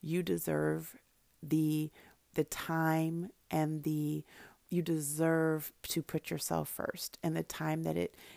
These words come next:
that it takes, the prioritizing that it takes to take care of your health, to take care of your heart, to take care of your body, because the people in your life, they need you,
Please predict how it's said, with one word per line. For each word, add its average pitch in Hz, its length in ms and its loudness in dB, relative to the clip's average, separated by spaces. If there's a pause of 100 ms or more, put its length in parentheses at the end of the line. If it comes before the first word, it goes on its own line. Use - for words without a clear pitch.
that 165 120 4
it 156 140 6
takes, - 280 -2
the 165 120 -2
prioritizing 156 1200 0
that 160 140 -2
it - 180 -6
takes - 520 -4
to 165 400 0 (340)
take 170 220 2
care 175 260 4
of 165 140 0
your 165 100 0
health, 151 480 -2
to - 140 -10
take - 260 -2
care 170 320 0
of 165 100 -2
your 165 140 0
heart, 151 400 0 (320)
to - 100 -8
take 160 280 4
care 170 280 2
of 160 120 0
your 160 140 0
body, 151 540 0
because 156 480 0 (360)
the 196 60 -2
people 180 540 2
in 165 200 2
your 160 160 0
life, 156 400 -2
they 151 160 -2
need 147 480 -4
you, - 220 -4